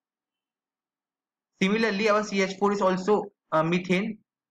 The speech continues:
which is the member of alkane. C C L four will not give any reaction because there is no unsaturation, and C two H two can give because C two H two is basically alkyne,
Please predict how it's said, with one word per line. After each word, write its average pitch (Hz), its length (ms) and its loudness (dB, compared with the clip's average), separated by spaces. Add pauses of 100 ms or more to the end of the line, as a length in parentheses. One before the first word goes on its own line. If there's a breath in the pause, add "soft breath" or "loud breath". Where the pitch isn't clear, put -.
(120)
which 160 140 -2
is 165 120 -2
the 196 80 0
member 170 320 2
of 180 80 -2
alkane. 170 560 -4 (1300)
C 185 100 4
C 185 120 0
L 196 180 0
four 202 320 0
will 175 160 0
not 185 260 2
give 190 140 -4
any 180 220 -2
reaction 185 320 -2
because 180 260 -2
there 175 140 0
is 175 120 -2
no 202 100 0
unsaturation, 175 720 -2 (360)
and 185 180 -2
C 196 200 -2
two 220 100 2
H 208 160 0
two 220 100 -6
can 208 280 -2
give 202 260 -2
because 180 420 0 (1000)
C 185 320 -2
two 220 140 0
H 180 200 -2
two 208 60 -6
is 190 80 -4
basically 185 460 0
alkyne, 175 520 -2